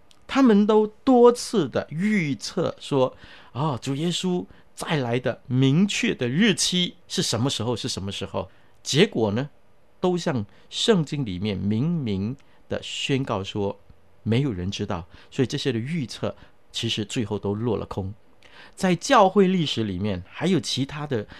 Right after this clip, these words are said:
许多的人做出不同的预测的时间。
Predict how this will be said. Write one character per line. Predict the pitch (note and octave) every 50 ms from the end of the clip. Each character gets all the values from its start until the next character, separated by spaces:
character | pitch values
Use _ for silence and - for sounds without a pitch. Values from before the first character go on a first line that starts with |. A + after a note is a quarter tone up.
| - - -
许 | - - - - B2 B2 B2+
多 | - - F#3+ F#3
的 | E3+ C#3+
人 | A2+ G#2+ G#2+ G2+ G2+ A#2+ C3 -
做 | - F3+ C#3+ A2+
出 | - - C3+ B2+ B2 C3+ - - - - - -
不 | B3+ C4+
同 | - - - - G2+ G2+ A#2+ B2
的 | B2 - - A2 C3 F3
预 | G3 E3 B2+ G#2
测 | - - - C#3
的 | G#2 G2+
时 | F#2+ - - F#2+
间。 | - A2+ G#2+ G2+ G2+